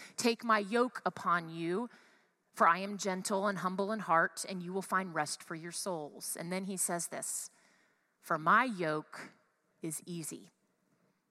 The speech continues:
and my burden is light." When Jesus says, "My yoke is easy," it's the same word as "be kind." I'm not sure if you remember what the yoke is. I'm gonna show you a picture here.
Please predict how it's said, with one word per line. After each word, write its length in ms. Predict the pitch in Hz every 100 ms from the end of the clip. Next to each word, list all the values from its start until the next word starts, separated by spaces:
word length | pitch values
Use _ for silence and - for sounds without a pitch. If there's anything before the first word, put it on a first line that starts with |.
| _ -
and 120 | 175
my 160 | 165 170
burden 460 | 175 170 160 160 -
is 160 | 143
light." 380 | 156 160 147 -
When 160 | 190 180
Jesus 380 | 214 208 233
says, 280 | - 208 202
"My 180 | 202 185
yoke 440 | 175 185 202 -
is 240 | 202 190 -
easy," 520 | 185 185 190 233 254 - -
it's 140 | 175
the 80 | 185
same 340 | - 202 180 170
word 300 | 180 165 160
as 100 | 160
"be 160 | 185
kind." 600 | 165 170 143 131 - - - _ _ _ _ _ _ _ _ _ _ _ _ _ _ _ _ _ _ - -
I'm 100 | 226
not 140 | 240 226
sure 220 | - 247
if 100 | 233
you 140 | 240
remember 560 | 220 214 220 226 208 196
what 240 | 196 202
the 80 | 202
yoke 340 | 180 220 220 -
is. 400 | 190 190 196 220
I'm 60 | 208
gonna 120 | 190
show 200 | 180 220
you 200 | 202 190
a 60 | 185
picture 460 | - 214 - 190
here. 480 | 170 - 165 170 208